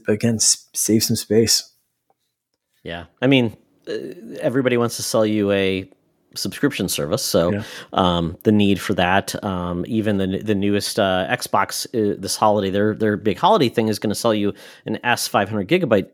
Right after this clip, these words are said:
Speaker 2: edition with a three-month subscription to Game Pass.
Speaker 1: Yeah.
Speaker 2: So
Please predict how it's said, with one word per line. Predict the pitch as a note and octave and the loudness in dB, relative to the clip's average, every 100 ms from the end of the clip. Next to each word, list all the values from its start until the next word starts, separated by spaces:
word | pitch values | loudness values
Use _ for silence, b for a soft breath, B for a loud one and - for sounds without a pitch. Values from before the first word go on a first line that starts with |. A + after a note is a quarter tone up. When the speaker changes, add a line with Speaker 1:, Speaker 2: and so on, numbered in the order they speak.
| - | -6
Speaker 2:
edition | G#2 F2+ G2 G#2 F#2+ | -4 -2 -4 -2 0
with | F#2+ F2 - | -2 -4 -4
a | G2+ F#2+ F#2 E2 | 0 2 0 -2
three-month | - A#2+ G2+ E2 | 2 2 2 -2
subscription | - G2 - F#2 - | -6 -8 -4 -4 -4
to | E2 | -6
Game | D2 - | -6 -6
Pass. | - - - - - | -12 -4 -6 -6 -2
Speaker 1:
Yeah. | A#2+ D3 - | 0 0 -2
Speaker 2:
So | - - A#2+ A2 G2+ | 0 2 2 2 -2